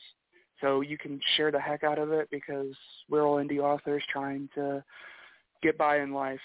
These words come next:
and that's what the show's all about, is I alluded to it earlier, but the Off the Chain family, the Off the Chain network, I mean, we're all here for each other. We all wanna see each other succeed, and now you're just a small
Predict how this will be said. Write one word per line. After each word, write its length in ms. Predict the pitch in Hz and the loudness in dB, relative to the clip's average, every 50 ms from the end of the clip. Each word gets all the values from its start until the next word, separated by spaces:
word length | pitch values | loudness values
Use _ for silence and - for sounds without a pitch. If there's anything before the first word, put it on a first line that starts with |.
| - | -12
and 80 | 143 143 | -10 -10
that's 160 | 143 143 - | -10 -8 -10
what 80 | 147 143 | -10 -8
the 80 | - 139 - - | -8 -8 -6 -6
show's 200 | 139 131 135 139 | -6 -6 -6 -6
all 100 | 135 131 | -8 -6
about, 320 | 127 131 135 135 135 135 | -6 -6 -6 -6 -6 -6
is 140 | 139 135 139 - - - - - _ _ _ 156 - - - - | -8 -10 -12 -16 -20 -20 -20 -20 _ _ _ -10 -10 -4 2 4
I 220 | 156 143 143 139 - - - 151 - _ - | 4 4 4 0 -4 -10 -14 -14 -10 _ -4
alluded 360 | 151 147 147 147 143 143 139 - | 0 2 2 2 0 -2 -4 -6
to 80 | 143 139 | -6 -6
it 80 | 139 | -4
earlier, 540 | 139 139 147 147 143 139 139 139 139 143 143 _ - | -2 0 0 2 2 2 0 -2 -4 -6 -10 _ -6
but 180 | 143 139 139 - - - - - - - - - _ - | -6 -6 -6 -8 -12 -20 -20 -20 -20 -20 -20 -20 _ 0
the 120 | 151 156 | 2 4
Off 220 | 147 151 156 156 - | 4 4 4 0 -4
the 80 | 147 - - 156 | -6 -6 -4 -4
Chain 220 | 156 147 143 135 - | -4 -4 -6 -4 -2
family, 400 | 151 147 147 147 143 139 139 139 | 0 0 0 0 -2 -4 -8 -6
the 100 | 135 143 143 | -4 -2 -2
Off 200 | 143 143 139 - | -2 -2 -2 -6
the 80 | 147 - - | -10 -10 -8
Chain 420 | - 151 147 147 143 143 143 143 143 - - - - - - _ _ - | -6 -4 -4 -4 -6 -6 -8 -12 -14 -18 -20 -20 -20 -20 -20 _ _ -10
network, 640 | - 151 156 151 147 - 143 147 139 143 - - - - - _ _ | -4 0 2 2 2 2 0 -4 -4 -6 -8 -10 -14 -18 -20 _ _
I 60 | 143 139 | -12 -10
mean, 420 | 143 139 139 139 135 139 135 131 _ _ _ _ _ _ _ _ | -10 -8 -8 -10 -10 -12 -14 -16 _ _ _ _ _ _ _ _
we're 200 | - 147 170 175 | -2 2 4 4
all 140 | 175 170 165 | 6 4 4
here 280 | 160 - 160 156 160 156 - | 2 0 -2 -2 -2 -2 -4
for 100 | - 156 | -8 -8
each 140 | 147 143 - 151 | -8 -6 -6 -6
other. 260 | 147 139 143 143 139 | -6 -6 -8 -8 -8
We 160 | 143 151 - _ | -8 -8 -2 _
all 200 | - 180 180 170 | 2 2 4 2
wanna 220 | 160 160 147 151 143 - - | 2 -2 -4 -4 -8 -12 -14
see 60 | 143 | -14
each 180 | 139 - - | -14 -12 -12
other 180 | 139 139 139 135 - | -12 -12 -12 -12 -14
succeed, 500 | - 135 - - - 139 135 135 139 127 - - - - - - - - - - - | -16 -18 -18 -16 -14 -12 -12 -12 -12 -14 -16 -20 -20 -20 -20 -20 -20 -20 -20 -10 -4
and 360 | - 139 139 135 139 135 151 - | -4 -2 -2 -4 -6 -8 -8 -4
now 180 | 151 143 143 | -2 0 0
you're 180 | 139 139 143 139 | 0 -2 -2 -6
just 180 | 131 139 135 | -6 -8 -12
a 200 | - - - - | -14 -16 -16 -12
small 180 | - 147 143 135 | -10 -10 -10 -10